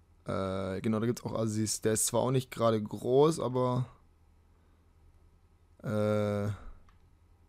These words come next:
gucken wir erstmal nach Linksverteidigern. Es gibt einen bei Trabzon.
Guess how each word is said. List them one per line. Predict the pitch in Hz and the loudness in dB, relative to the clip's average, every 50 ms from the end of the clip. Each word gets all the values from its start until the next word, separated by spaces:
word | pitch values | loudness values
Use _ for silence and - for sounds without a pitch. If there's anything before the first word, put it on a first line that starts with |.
| - _ - _ - _ - _ - _ - - - _ _ - _ _ _ - _ - _ - _ - _ - - _ _ - _ - | -20 _ -20 _ -20 _ -20 _ -20 _ -20 -20 -20 _ _ -20 _ _ _ -20 _ -20 _ -20 _ -20 _ -20 -20 _ _ -20 _ -10
gucken | - - 117 117 | -4 -2 0 2
wir | |
erstmal | 110 104 110 104 101 | 2 2 2 2 2
nach | 107 | 4
Linksverteidigern. | 117 139 143 - - 104 101 101 98 95 104 107 117 131 160 170 165 - - _ - _ _ _ _ _ _ - _ _ _ - _ _ _ _ _ _ - - - - - - _ _ - _ _ _ _ - - - - - _ - - - _ _ _ - _ _ _ _ _ - _ _ _ _ _ _ _ _ - _ _ _ _ _ - - - | 4 4 2 2 0 0 0 0 -2 -2 0 0 2 2 2 2 0 -2 -8 _ -20 _ _ _ _ _ _ -20 _ _ _ -20 _ _ _ _ _ _ -20 -20 -20 -20 -20 -20 _ _ -20 _ _ _ _ -20 -20 -20 -20 -20 _ -20 -20 -20 _ _ _ -20 _ _ _ _ _ -20 _ _ _ _ _ _ _ _ -20 _ _ _ _ _ -20 -16 -14
Es | 120 - | -12 -4
gibt | - 123 113 - - | -4 -4 -4 -2 -2
einen | 113 117 117 110 | 0 2 2 2
bei | 107 107 | 2 0
Trabzon. | 104 - - 127 139 135 - - 165 170 170 175 175 180 | -2 0 -2 -2 -2 -2 -2 -2 0 2 2 2 2 0